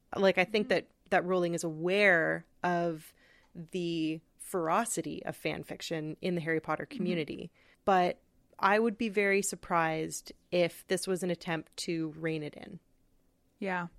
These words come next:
Speaker 2: Yeah. And I don't buy the whole, like, this reads like fan fiction and therefore is not good. Like,
Speaker 1: Mm-hmm.
Speaker 2: I've been hearing that argument from a lot of people, and the conflation of fan fiction and not a legitimate story is bullshit. Hey, I'm gonna ask you a question.
Speaker 1: Oh,
Speaker 2: Do you
Speaker 1: okay.
Speaker 2: think Scorpius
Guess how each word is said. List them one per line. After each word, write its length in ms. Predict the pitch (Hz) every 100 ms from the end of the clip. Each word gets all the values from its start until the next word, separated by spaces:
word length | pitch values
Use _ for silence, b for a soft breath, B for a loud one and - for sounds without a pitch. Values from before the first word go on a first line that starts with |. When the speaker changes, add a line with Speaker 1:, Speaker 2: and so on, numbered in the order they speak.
| _ _ _
Speaker 2:
Yeah. 300 | 277 302 226 B B B
And 140 | 226 -
I 140 | 240
don't 280 | 254 254 -
buy 260 | 202 202 202
the 140 | 196
whole, 300 | 185 180 180
like, 280 | 170 151 - -
this 240 | 175 -
reads 240 | 170 165
like 200 | 165 156
fan 260 | - 160 160
fiction 400 | 160 160 - 156 -
and 320 | - 170 165 147
therefore 580 | 160 151 - 151 143 139
is 160 | 139
not 240 | 147 143 -
good. 260 | 131 - -
Like, 280 | 214 -
Speaker 1:
Mm-hmm. 160 | 220 202
Speaker 2:
I've 140 | 170
been 120 | 175 165
hearing 300 | 185 190 196
that 160 | 180
argument 360 | 170 165 165 -
from 140 | 180
a 40 | 160
lot 180 | 156 156
of 100 | -
people, 420 | 170 196 185 185
and 200 | 156 165 160 B B -
the 80 | 180
conflation 560 | 190 - 185 - 180 -
of 160 | 160
fan 340 | - 180 170 170
fiction 420 | 170 - 160 165
and 160 | 156 160
not 180 | 160 156
a 80 |
legitimate 560 | 151 151 147 147 143 -
story 460 | - 143 143 151 139
is 100 | 139
bullshit. 360 | - - - - _ _ _ _ _
Hey, 840 | - - - 226 214 214 214 214 214
I'm 180 | 214 214
gonna 140 | 208
ask 280 | 180 220 -
you 100 | 240
a 60 | 240
question. 340 | 180 170 -
Speaker 1:
Oh, 160 | 214 220
Speaker 2:
Do 60 |
you 80 | 247
Speaker 1:
okay. 80 | -
Speaker 2:
think 180 | 330 -
Scorpius 800 | - - 262 254 240 226 -